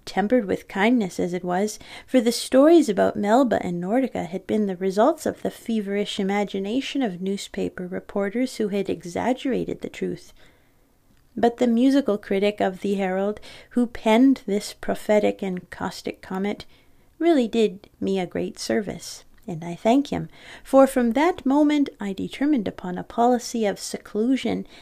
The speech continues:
and self-effacement. My pursuit for glory should be conducted along the lines of modesty and restraint.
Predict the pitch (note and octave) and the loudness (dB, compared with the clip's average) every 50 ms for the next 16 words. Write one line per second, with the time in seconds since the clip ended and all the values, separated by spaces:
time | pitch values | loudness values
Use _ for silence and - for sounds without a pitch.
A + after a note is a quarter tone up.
0 | - _ - F3+ F3 E3+ F3 - - - - - - G3 F#3+ - G3 F3+ - - | -20 _ -12 -10 -8 -8 -10 -12 -16 -18 -10 -4 -4 -4 -4 -4 -10 -12 -4 -2
1 | G#3 A#3 A3+ - - F#3+ F3+ E3+ - - _ _ _ _ _ _ _ _ _ _ | -2 -2 -2 -6 -12 -12 -12 -12 -14 -20 _ _ _ _ _ _ _ _ _ _
2 | - F#3 F3 F3+ F#3 F3+ - - G3 F3+ - - - C#4 E4+ D#4+ - - G3 G3 | -16 -12 -10 -8 -8 -8 -8 -10 -12 -10 -8 -2 0 0 0 0 -2 -6 -4 -4
3 | F3+ F3 - F#3+ F#3+ F#3+ F#3+ F#3+ F#3+ G3 F#3+ - - _ _ - - - G#3 F3+ | -4 -4 -4 -2 0 0 0 0 -2 -4 -6 -10 -20 _ _ -12 -4 -2 -2 -2
4 | F3+ - G3 G3 - - F#3+ F#3+ G#3 A3+ - - D4 D4 D4 D4+ D4+ C#4 A#3+ A#3+ | -2 -4 -6 -6 -6 -6 -4 -2 -2 -2 -2 -2 -2 2 4 4 4 6 4 4
5 | A#3+ A#3+ A#3 G#3 F#3+ F#3 F#3 F#3+ G3+ G3+ G3+ G3 - D#3 - - - D#3+ D#3+ D#3+ | 4 2 0 -2 -4 -6 -6 -6 -6 -6 -6 -8 -10 -14 -14 -12 -12 -10 -8 -8
6 | D#3+ F3 F3+ A3 G#3+ - - - A3+ A3+ A3 G#3 G3 G3 F#3+ G3 G3 - - - | -8 -6 -4 -6 -6 -6 -6 -6 -4 -2 -2 -2 -2 -4 -6 -6 -6 -8 -10 -8
7 | E3+ E3 E3 E3 - - | -6 -6 -8 -8 -14 -20